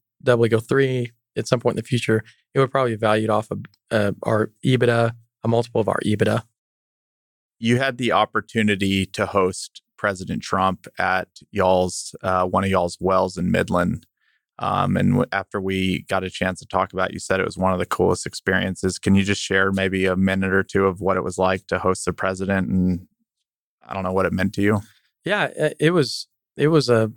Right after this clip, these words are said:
Speaker 1: something I'll obviously never forget. It was a, a really incredible experience. I think, um, you know, we got to meet him and talk to him, which was, you know, aside from just the fact that it's kind of awe-inspiring to meet the president of the United States, it's also just interesting to interact with a person who's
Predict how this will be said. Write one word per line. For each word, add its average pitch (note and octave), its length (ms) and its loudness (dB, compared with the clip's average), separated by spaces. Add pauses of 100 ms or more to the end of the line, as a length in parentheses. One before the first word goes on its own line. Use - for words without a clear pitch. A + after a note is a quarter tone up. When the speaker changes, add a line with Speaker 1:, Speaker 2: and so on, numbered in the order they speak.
(140)
Speaker 1:
something C3+ 400 2
I'll A2 240 2
obviously B2 340 -2
never A#2+ 180 2
forget. A#2 500 2
It A2 100 -2
was G#2+ 160 -4
a, G#2 240 2 (520)
a A2+ 160 -2
really A#2 360 4 (280)
incredible A#2 480 0
experience. A2+ 800 0
I C3+ 140 -2
think, D3 280 0 (520)
um, B2 180 0
you C3+ 80 4
know, C3+ 80 4
we C3 80 4
got D3+ 200 0
to B2 80 -8
meet B2+ 220 -2
him B2 240 2
and A#2 100 -2
talk A#2+ 240 0
to - 100 -10
him, A#2 280 0
which A2+ 160 0
was, - 280 0 (1040)
you - 80 -6
know, B2 120 2
aside E3+ 340 2
from C3 140 -4
just A#2 240 -2
the A#2 60 0
fact A#2+ 300 0
that G2+ 160 -6
it's - 220 -8
kind B2+ 160 -2
of G#2+ 80 -8
awe-inspiring A#2 580 0
to A2 80 0
meet A2 200 0
the C#3+ 60 -16
president A2+ 340 -2
of - 20 0
the G#2+ 60 2
United G#2 120 2
States, A2+ 300 0
it's - 100 -6
also D#3 240 0
just A2+ 260 -8 (260)
interesting B2+ 460 0
to G#2+ 120 -2
interact A2 420 2
with - 120 -10
a - 40 -18
person G#2+ 440 0
who's G#2 380 0